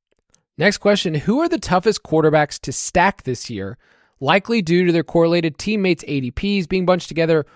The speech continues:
or them being popular one-off targets? I mean, Mahomes and Kelce, you gotta use your first two picks. Maybe you get super lucky and Mahomes shows up in the third, but that's, to me,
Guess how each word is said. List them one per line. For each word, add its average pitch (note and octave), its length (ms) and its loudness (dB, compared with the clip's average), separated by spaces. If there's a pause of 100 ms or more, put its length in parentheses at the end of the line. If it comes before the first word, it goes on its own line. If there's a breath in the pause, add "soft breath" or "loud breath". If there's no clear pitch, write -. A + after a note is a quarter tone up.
(240 soft breath)
or D#3 140 0
them D#3+ 180 -2
being D#3 260 -2 (600)
popular D#3+ 500 0
one-off C#3 440 -2
targets? C3 580 -4 (560)
I D3 80 -4
mean, F3 140 4
Mahomes F3+ 340 4
and F3 100 -2
Kelce, E3+ 540 0 (100)
you C3+ 160 -6
gotta D#3 200 4
use D3+ 140 0
your C#3+ 80 -2
first D3 240 -2
two C3 100 -4
picks. - 420 -12 (140)
Maybe F3+ 720 2 (200)
you E3 140 0
get E3 140 0
super F3 380 0
lucky C#3+ 460 -2 (240)
and D3 140 -2
Mahomes D3+ 360 0
shows C#3+ 260 2
up C3 120 -2
in A#2+ 60 -10
the B2 80 -8
third, A2 380 -8
but B2+ 240 -6 (1200)
that's, D#3 340 0
to - 140 -4
me, D#3+ 340 -2